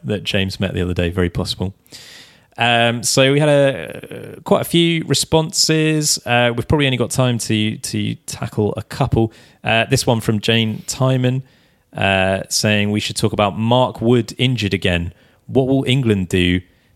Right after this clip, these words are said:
moving forward? So yeah, uh, Mark Wood, uh, is gonna miss the tour of Sri Lanka.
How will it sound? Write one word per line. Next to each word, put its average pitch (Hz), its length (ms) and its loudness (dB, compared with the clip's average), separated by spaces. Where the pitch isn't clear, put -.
moving 104 320 0
forward? 95 380 0
So - 120 -2
yeah, 95 240 0
uh, 92 280 -2
Mark 95 360 0
Wood, 101 300 -2
uh, 95 200 0
is 92 320 -2
gonna 95 160 0
miss 107 380 0
the - 60 -6
tour 113 420 0
of - 140 -4
Sri 110 140 0
Lanka. 110 280 0